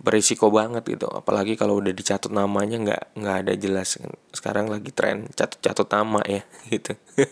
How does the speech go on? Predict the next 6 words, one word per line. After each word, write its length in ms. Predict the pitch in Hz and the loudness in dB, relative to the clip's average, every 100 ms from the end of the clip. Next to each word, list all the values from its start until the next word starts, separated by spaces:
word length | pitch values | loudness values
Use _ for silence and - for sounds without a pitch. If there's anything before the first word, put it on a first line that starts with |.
| - - 233 180 156 - | -4 -10 -8 -8 -8 2
Dari 160 | 113 117 | 4 4
pengalaman 480 | 117 113 113 113 | 4 4 4 2
itu, 480 | 113 107 135 127 117 - | 2 4 6 8 6 2
maka 480 | 98 - 104 107 - - - - - - _ | -4 -2 0 0 -2 -12 -20 -20 -20 -20 _
gue 120 | 123 117 | 4 6
belajar 560 | 107 95 95 107 104 | 6 4 2 0 0